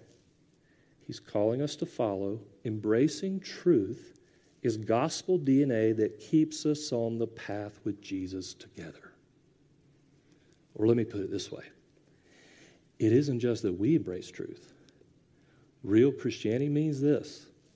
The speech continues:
that the truth of the gospel in our Christ actually embraces us. Let's pray. Father in heaven, thank you that you've spoken in your word,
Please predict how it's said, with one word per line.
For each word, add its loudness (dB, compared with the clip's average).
that 2
the -2
truth 0
of -4
the -2
gospel -4
in -4
our -4
Christ -6
actually -6
embraces -10
us. -14
Let's -10
pray. -14
Father 4
in -2
heaven, 0
thank 0
you 0
that 0
you've -2
spoken 0
in -6
your -4
word, 2